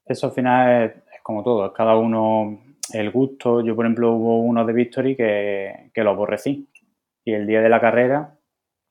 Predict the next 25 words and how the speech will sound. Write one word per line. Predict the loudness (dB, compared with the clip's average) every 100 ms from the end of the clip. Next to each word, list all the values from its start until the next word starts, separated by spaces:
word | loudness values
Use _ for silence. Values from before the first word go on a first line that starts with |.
| _ -2
me | 0
lo, | 2 0
de | 0
los | -2
entrenamientos | -2 -2 -2 2 4
de |
antes, | 4 2 2
de | 0
probarlos, | 0 2 4 4 2
probarlos, | 2 2 2
probarlos, | 0 0 0
y | 0
el |
día | 0
de | 2
la |
carrera, | 0 0 -4 -8 _ _ _ _ -6
nada | 0 0
más | 0
meter | 0 -2
el |
primero | 0 0 2 2
en |
la | 2
boca, | 2 0 -2 -6 -8